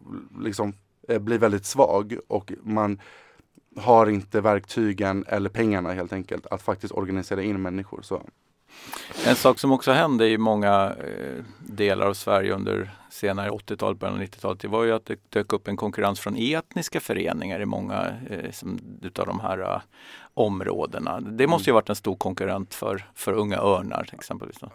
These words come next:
Speaker 1: Absolut.
Speaker 2: Mm.
Speaker 1: Sen har vi sökt samarbete med
Speaker 2: Mm.
Speaker 1: många av de här också. Jag hade en örnledare som, som sa till mig att, eh, anledningen till att Unga Örnar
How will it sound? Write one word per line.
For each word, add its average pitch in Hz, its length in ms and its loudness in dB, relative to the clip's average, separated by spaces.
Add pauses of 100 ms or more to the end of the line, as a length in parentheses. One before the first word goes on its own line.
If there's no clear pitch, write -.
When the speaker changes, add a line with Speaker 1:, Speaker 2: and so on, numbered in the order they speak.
(160)
Speaker 1:
Absolut. 123 520 2
Speaker 2:
Mm. 95 200 -2 (340)
Speaker 1:
Sen 120 200 6
har 139 80 4
vi 139 60 -2
sökt - 240 -4
samarbete 107 600 0
med 98 100 -4
Speaker 2:
Mm. 98 260 -6
Speaker 1:
många 104 360 0
av 98 100 0
de 90 140 -4
här 90 120 0
också. 95 380 -4 (540)
Jag 110 140 2
hade 127 300 8
en 110 420 2
örnledare 113 720 4
som, 98 580 0 (120)
som 101 400 2
sa 127 220 6
till 98 180 -10
mig 92 160 0
att, 98 480 -2
eh, 95 240 0 (500)
anledningen 120 720 4
till 101 100 -2
att 98 100 -6
Unga 101 180 -2
Örnar 98 400 0